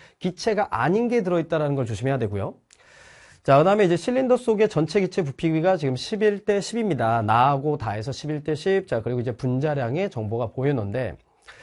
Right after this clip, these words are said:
지금 보면 이거 봐봐. 실린더에서 피스톤의 위치를 보세요.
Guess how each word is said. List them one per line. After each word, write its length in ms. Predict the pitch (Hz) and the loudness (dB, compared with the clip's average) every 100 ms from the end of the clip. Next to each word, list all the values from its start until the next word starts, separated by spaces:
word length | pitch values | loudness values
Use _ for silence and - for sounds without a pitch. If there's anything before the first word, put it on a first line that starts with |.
| - - - | -20 -20 -6
지금 200 | 185 226 | 0 2
보면 420 | 160 170 147 151 | 4 4 2 2
이거 160 | 127 123 | 0 0
봐봐. 380 | 110 113 214 - _ _ - _ _ | 0 0 -2 -4 _ _ -20 _ _
실린더에서 1400 | - 262 254 262 254 226 214 214 214 214 202 143 147 131 | -4 0 2 2 2 2 2 2 2 0 0 0 0 -2
피스톤의 520 | - 277 - 277 185 | -2 -6 0 2 4
위치를 300 | 143 - 175 | 2 0 -2
보세요. 320 | 113 80 78 | 0 -6 -12